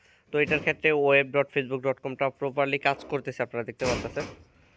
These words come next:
তো এখন আমি সেই লিঙ্কটা আবার কপি করে রিমাইন্ডারে যেই লিঙ্কটা রয়েছে, তো সেই লিঙ্কটা আমি কপি করব, দেখতে পাচ্ছেন।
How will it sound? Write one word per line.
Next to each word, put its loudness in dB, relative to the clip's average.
তো -6
এখন -4
আমি 0
সেই 0
লিঙ্কটা 0
আবার 0
কপি -6
করে 0
রিমাইন্ডারে 4
যেই 4
লিঙ্কটা 2
রয়েছে, 2
তো 0
সেই 2
লিঙ্কটা 0
আমি 0
কপি 0
করব, 0
দেখতে -6
পাচ্ছেন। -4